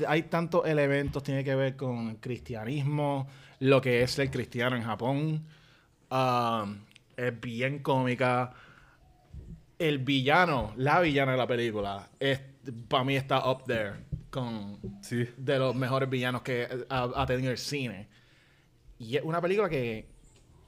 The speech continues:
Speaker 1: que te está tirando tantos conceptos y es tan al garete, pero en ningún momento, o sea, pierde la forma. And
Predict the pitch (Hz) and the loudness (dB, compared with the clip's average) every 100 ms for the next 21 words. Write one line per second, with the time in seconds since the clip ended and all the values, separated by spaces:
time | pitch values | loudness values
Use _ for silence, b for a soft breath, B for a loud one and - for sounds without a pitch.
0 | - - - 123 123 113 - 175 196 202 | -20 -16 -6 -4 -4 -6 -2 0 0 2
1 | 190 160 165 185 - 170 147 - 143 - | 2 2 0 -2 -2 -2 -2 -2 -4 -4
2 | 117 110 113 - - 170 170 151 139 123 | -6 -4 -6 -6 -4 -2 0 -2 0 0
3 | 143 131 113 117 117 117 113 127 156 160 | 0 0 -2 -2 -2 -2 -2 0 0 0
4 | 147 151 151 143 123 113 110 127 113 120 | 0 -2 -2 0 0 0 -2 -4 -4 -2
5 | 131 139 123 - 120 101 92 90 B B | 0 2 0 0 -2 -2 -8 -12 B B
6 | B - | B -2